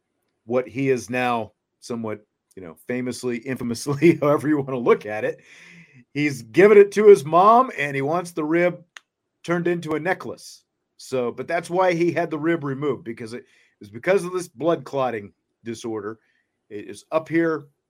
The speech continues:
near the collarbone someplace, and it is supposed to help the circulation of his blood to cut down on the clotting.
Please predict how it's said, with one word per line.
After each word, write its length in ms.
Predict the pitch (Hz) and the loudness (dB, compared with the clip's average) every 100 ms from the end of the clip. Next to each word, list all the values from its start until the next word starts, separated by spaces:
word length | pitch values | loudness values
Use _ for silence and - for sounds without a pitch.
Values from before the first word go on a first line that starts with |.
| _ _ _ - | _ _ _ -16
near 200 | 123 160 | -10 -8
the 60 | 139 | -6
collarbone 680 | 160 151 123 120 117 101 - | -4 -4 -4 -6 -8 -12 -18
someplace, 540 | - 120 113 110 104 - | -14 -12 -10 -10 -12 -12
and 100 | 123 | -10
it 140 | 123 | -8
is 160 | 120 - | -10 -12
supposed 460 | 113 160 156 151 | -8 -4 -4 -6
to 360 | - 147 135 - _ _ _ _ - | -8 -6 -6 -10 _ _ _ _ -6
help 280 | 151 156 - _ - | -4 -4 -8 _ -14
the 80 | |
circulation 920 | 113 156 156 143 139 135 135 123 120 - 123 | -8 -6 -6 -4 -4 -4 -6 -10 -12 -12 -10
of 140 | 120 | -10
his 100 | 104 | -10
blood 340 | 87 113 85 - _ _ _ _ _ | -10 -8 -10 -14 _ _ _ _ _
to 80 | - | -20
cut 280 | - 135 135 | -12 -10 -8
down 340 | 110 107 101 101 - | -10 -10 -12 -16 -18
on 140 | 98 | -16
the 60 | 95 | -14
clotting. 400 | - 90 73 | -12 -10 -12